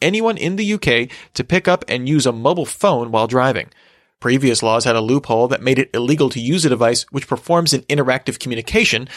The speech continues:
but did not bar things like taking photos or playing a game specifically. Drivers will still be able to use devices hands-free. The chairman of Japan's Fair Trade Commission announced the agency will coordinate with its U S and European counterparts on antitrust probes into Google,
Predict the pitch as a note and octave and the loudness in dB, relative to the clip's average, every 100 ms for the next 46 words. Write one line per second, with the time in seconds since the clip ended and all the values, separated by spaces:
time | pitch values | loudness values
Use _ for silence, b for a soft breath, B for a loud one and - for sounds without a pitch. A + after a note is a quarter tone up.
0 | B B - B2 A#2+ A#2 A#2+ D3 A#2 G#2+ | B B -4 -4 -4 -6 0 0 0 0
1 | D3 E3+ A#2 B2 A2 - C3+ - - D3+ | 0 0 -6 -6 -6 -6 -6 -6 0 2
2 | C3 C3 - - - F#2+ F#2 G#2 G2 F#2 | 4 2 0 -8 -6 -6 -6 -6 -6 -6
3 | - - C#3 B2+ E2 C#2 b b b b | -2 0 0 -2 -8 -12 b b b b
4 | b - A2 A2+ A2+ A#2 G#2+ - F#3+ E3+ | b -2 0 0 -4 -4 -4 2 4 4
5 | C3 A#2 G#2+ A2+ C3 C3 A#2+ A#2+ B2+ B2+ | 2 0 -2 -2 -2 -2 0 0 0 -4
6 | - A#2 G2+ A2 A#2+ D#2+ - _ _ _ | -4 -4 -4 -4 -4 -6 -8 _ _ _
7 | _ _ _ _ _ _ _ _ _ - | _ _ _ _ _ _ _ _ _ -8
8 | B2 D#3+ D#3+ D3+ C3+ C3 C3+ C#3 - C#3+ | 0 2 2 0 -2 -4 0 0 2 0
9 | B2+ - D#3+ F3 B2 A#2 D3 D3+ A#2+ B2+ | 0 2 0 0 -2 0 -2 -4 -2 0
10 | D3 D3 - C#3+ F3 F3 F3 E3 E3 - | 0 -2 0 0 0 0 -4 -4 -4 0
11 | F3+ F#3+ E3+ C#3 C#3+ A2+ C3 E3 E3+ C#3+ | 0 2 -2 -2 -4 -2 0 2 2 0
12 | A#2 D3+ D#3 C3+ A#2+ F3+ G3+ F3+ C#3 D3 | -2 -4 -2 -6 -4 -2 0 0 -2 -4
13 | B B - C#3+ - G3+ D#3+ - G#3 A3 | B B -6 -4 -4 -4 -4 -2 0 0
14 | - A#2 C3+ C#3+ - - - D3 C#3+ D#3 | 2 2 2 -2 -10 -10 2 4 4 2
15 | D#3 | 0